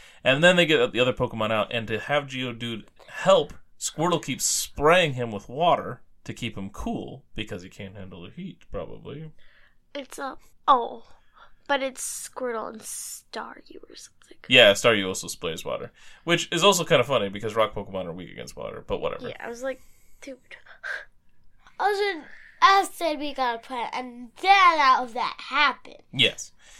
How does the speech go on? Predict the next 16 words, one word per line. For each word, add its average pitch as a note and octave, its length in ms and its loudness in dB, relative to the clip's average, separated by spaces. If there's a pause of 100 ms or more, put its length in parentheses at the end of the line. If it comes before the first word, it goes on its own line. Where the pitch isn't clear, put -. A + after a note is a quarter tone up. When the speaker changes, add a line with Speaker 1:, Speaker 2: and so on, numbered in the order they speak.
(260)
Speaker 1:
And A#2+ 380 4
Pikachu C3 400 0
is A#2+ 100 -2
even A#2 200 -4
helping A#2 300 -2
with A2 140 -8
little A#2 200 -4
rocks A2 360 0
going G#2+ 320 -6
back G#2 220 0
and G#2+ 100 -14
forth. G#2 220 -2
And A2 80 -4
we C3+ 80 -2
see, E3 180 0
like, B2+ 220 2